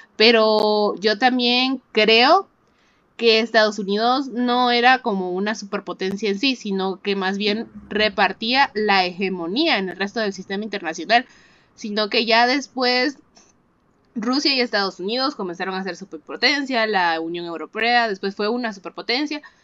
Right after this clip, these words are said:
pero ya llegado a la actualidad ya son simplemente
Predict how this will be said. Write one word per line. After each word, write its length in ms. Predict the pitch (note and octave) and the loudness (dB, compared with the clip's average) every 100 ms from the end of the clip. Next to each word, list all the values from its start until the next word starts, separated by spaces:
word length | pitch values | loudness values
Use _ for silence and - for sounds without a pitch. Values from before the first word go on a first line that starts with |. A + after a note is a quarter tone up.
| _ | _
pero 200 | A3+ G#3+ | -4 0
ya 160 | G#3+ A3 | 2 2
llegado 440 | A#3 B3+ B3+ C4 | 2 4 2 4
a 140 | C#4 A3 | 2 2
la 100 | F#3 | 0
actualidad 540 | - G3 F3+ F#3 G#3+ | -2 -6 -2 0 0
ya 380 | G#3+ A3 A3 A3+ | 2 2 2 2
son 640 | A3+ - A3 B3 B3+ A#3+ A3+ | -2 -4 -2 -2 -4 -6 -10
simplemente 880 | G#3+ G#3+ A3 G#3 G#3+ A#3+ A3+ G#3 | -12 -8 -6 -6 -6 -4 -2 -4